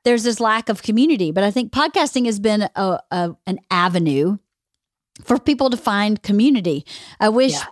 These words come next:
Speaker 1: people could be together, like, physically, but it is kind of cool to,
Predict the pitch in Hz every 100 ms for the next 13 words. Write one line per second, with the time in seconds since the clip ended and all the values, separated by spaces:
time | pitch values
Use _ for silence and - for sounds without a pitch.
0 | _ - 226 214 214 196 202 - 175 240
1 | 262 202 190 214 165 - 440 339 202 185
2 | 226 - - - _ 254 269 262 330 285
3 | - 269 254 226 - - 339 254 196 202
4 | - - 208 202